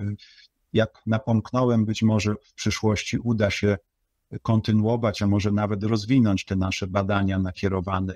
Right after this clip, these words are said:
i na neolit, i na chalkolit, i na wczesny brąz na terenie południowej Jordanii. Bardzo bym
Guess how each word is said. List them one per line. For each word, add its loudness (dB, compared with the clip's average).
i -2
na 2
neolit, 0
i 2
na 2
chalkolit, 0
i -2
na 2
wczesny -2
brąz 0
na -4
terenie 2
południowej 2
Jordanii. 0
Bardzo -2
bym -4